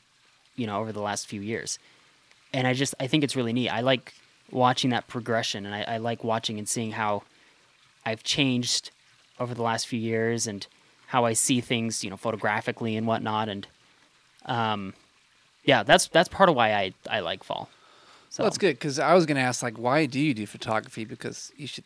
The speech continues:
Speaker 2: probably
Speaker 1: should
Speaker 2: stop.
Speaker 1: probably not do this anymore, yeah.
Speaker 2: But, uh,
Speaker 1: Is
Speaker 2: no, I mean, what you said is very, very fair, though. Like, again, you can do this with any photos, you know,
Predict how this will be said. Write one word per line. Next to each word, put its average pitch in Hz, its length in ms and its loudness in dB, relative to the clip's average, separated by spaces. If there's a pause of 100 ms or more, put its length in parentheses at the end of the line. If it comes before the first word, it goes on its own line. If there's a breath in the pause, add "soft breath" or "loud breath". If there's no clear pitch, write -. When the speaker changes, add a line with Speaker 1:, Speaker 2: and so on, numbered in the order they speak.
Speaker 2:
probably 135 260 -2
Speaker 1:
should - 80 -4
Speaker 2:
stop. 113 220 0
Speaker 1:
probably 123 240 0
not 120 420 0
do 131 160 0
this 131 220 -2
anymore, 104 440 -12
yeah. 117 260 -10 (340)
Speaker 2:
But, 120 180 -6 (100)
uh, 131 60 -2
Speaker 1:
Is 147 120 -2
Speaker 2:
no, 165 160 8 (340 loud breath)
I 220 60 0
mean, 165 220 4
what 202 220 2
you 226 80 -4
said 202 200 4
is 151 100 4
very, 147 400 2
very 160 260 2
fair, 185 260 0
though. 101 160 -2
Like, 110 240 -4 (1160 soft breath)
again, 123 280 -6
you 151 100 -6
can 170 140 -4
do 180 160 -2
this 175 200 0
with 131 120 -2 (140)
any 123 240 -2
photos, 107 800 -4 (460)
you 127 120 -18
know, 117 180 -10